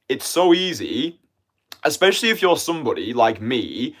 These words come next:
who you didn't have any <laughs> romantic options growing up, right? You, you were devoid of love from the feminine. And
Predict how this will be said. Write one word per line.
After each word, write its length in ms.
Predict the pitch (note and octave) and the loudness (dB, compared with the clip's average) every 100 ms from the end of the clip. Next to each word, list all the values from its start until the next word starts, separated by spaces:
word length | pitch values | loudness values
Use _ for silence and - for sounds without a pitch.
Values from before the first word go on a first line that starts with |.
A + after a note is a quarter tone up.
| _ | _
who 520 | - C3+ C3 C3 B2+ - | -6 -2 0 0 0 -4
you 120 | C3 | -2
didn't 180 | E3+ F#3+ | 0 0
have 420 | - C3+ B2 G2+ A#2 | 4 6 6 4 -4
any 140 | A#2 | -4
<laughs> 120 | A2 | -2
romantic 480 | B2+ C#3 D3 C#3 B2+ | -2 0 -4 -4 2
options 640 | B2 C3+ - A#2 G#2 F#2+ F#2 | 4 2 0 -4 -4 -6 -12
growing 460 | - B2 A2 F#2+ | -2 0 0 -2
up, 300 | G2 - - | -6 -8 -2
right? 160 | G2+ A2+ | 0 0
You, 260 | B2+ A#2+ - _ | -2 -4 -6 _
you 120 | B2 D3 | -10 -6
were 120 | C#3 | -6
devoid 840 | G#2+ C3 A#2 C3+ D#3+ A#2+ F#2+ A2+ - | -2 -4 0 4 6 4 0 -6 -6
of 140 | A2 | -8
love 460 | G#2 B2 G2 F#2 A2 | 0 2 2 -2 -6
from 280 | - C3 A#2 | -4 -4 -4
the 100 | G2+ | -6
feminine. 520 | - B2 G2+ E2 G#2+ | -2 -2 -2 -6 -6
And 160 | A#2 | -6